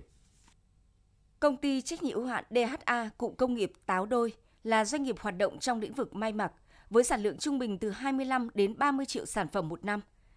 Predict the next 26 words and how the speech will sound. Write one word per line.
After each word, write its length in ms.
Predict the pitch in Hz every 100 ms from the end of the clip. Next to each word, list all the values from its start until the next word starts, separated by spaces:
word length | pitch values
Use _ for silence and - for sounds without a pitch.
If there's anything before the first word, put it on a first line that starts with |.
| - - -
Hiện 180 | 262 233
công 140 | 269
ty 200 | 254 262
đang 180 | 247 240
có 140 | 226 202
trên 220 | 262 247
hai 160 | 247
nghìn 160 | 247 202
lao 140 | 196
động, 200 | 208 214 - _ - -
thị 140 | 226
trường 240 | 196 226
tiêu 140 | 214 302
thụ 140 | 247
chủ 180 | 180 196
yếu 260 | - 196 208
xuất 160 | 349
khẩu 180 | 262 190
sang 260 | - 220 196
Mỹ, 260 | 208 294 - - -
chiếm 200 | - 233
tới 180 | 240 220
tám 240 | 220 202
mươi 100 | 285
phần 180 | 285 175
trăm. 200 | 226 220